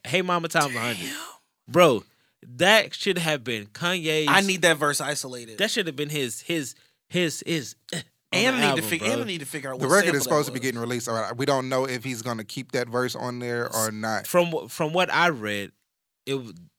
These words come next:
Speaker 1: that is, so that verse was supposed to be on the album. Kanye said, "Let's release two, let's release it twice, edited and non-edited, to keep a raw version so niggas can get the true feeling of the album."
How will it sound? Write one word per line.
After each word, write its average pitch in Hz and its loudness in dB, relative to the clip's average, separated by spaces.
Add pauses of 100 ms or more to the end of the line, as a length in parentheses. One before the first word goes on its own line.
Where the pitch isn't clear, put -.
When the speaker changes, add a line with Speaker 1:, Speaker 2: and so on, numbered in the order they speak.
(140)
Speaker 1:
that 147 0
is, 147 -2 (100)
so 131 -2
that 175 0
verse 143 -2
was 107 -6
supposed 120 -2
to 101 -12
be 98 -6
on 123 -8
the 113 -6
album. 104 -4 (640)
Kanye 147 -4
said, 110 -4 (460)
"Let's 127 -6
release 104 -8
two, 247 -4 (260)
let's 120 -4
release 131 -6
it 107 -16
twice, 151 -2 (460)
edited 147 -4
and 110 -8
non-edited, 113 -8
to - -20
keep - -14
a 90 -12
raw 127 -2
version 101 -8 (360)
so 113 -8
niggas 123 -8
can 113 -10
get 110 -8
the 95 -12
true 123 -8
feeling 113 -10
of 98 -8
the 95 -8
album." 92 -10